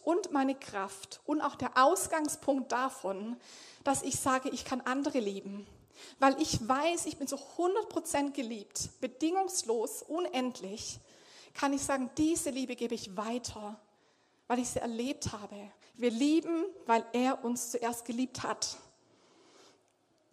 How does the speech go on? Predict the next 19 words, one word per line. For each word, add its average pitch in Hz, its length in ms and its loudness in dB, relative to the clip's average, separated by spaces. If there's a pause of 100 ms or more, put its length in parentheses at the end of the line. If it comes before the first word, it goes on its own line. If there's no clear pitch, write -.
(960)
Und 269 140 6
das 269 140 0
andere 320 280 4
ist, - 340 0 (200)
so 285 160 0
dieses 285 340 0
Lieben 320 280 2
lernen, 247 600 2 (240)
ich - 160 -4
glaube, 311 240 2
das 311 160 -2
gehört 277 220 4
in 277 80 -2
diesen 269 240 -2
fortwährenden 254 840 0
Prozess 247 460 -2
der - 180 -4
Heiligung 214 640 2 (400)
dazu. 220 720 -4